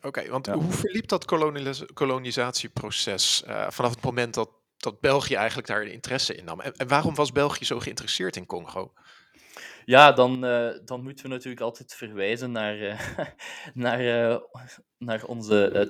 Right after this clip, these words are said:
Speaker 2: tweede vorst, hè, Leopold, eh, Leopold de Tweede. Ehm,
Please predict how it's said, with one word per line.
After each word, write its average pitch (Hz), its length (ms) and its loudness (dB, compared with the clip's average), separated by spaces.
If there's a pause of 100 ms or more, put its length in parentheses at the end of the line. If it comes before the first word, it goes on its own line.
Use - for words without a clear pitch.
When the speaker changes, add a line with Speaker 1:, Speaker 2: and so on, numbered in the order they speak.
(160)
Speaker 2:
tweede 123 380 6
vorst, - 440 4
hè, 156 180 0
Leopold, 117 520 4
eh, 104 180 6
Leopold 123 520 2
de 95 60 -4
Tweede. 147 440 2 (420)
Ehm, 110 640 12